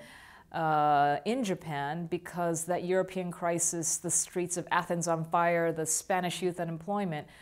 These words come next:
that was broadcast to the nth de-, detail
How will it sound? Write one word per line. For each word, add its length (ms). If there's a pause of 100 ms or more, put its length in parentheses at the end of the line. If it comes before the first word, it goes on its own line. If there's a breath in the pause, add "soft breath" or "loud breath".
(160 loud breath)
that 160
was 140
broadcast 840
to 220
the 260
nth 360
de-, 160 (100)
detail 640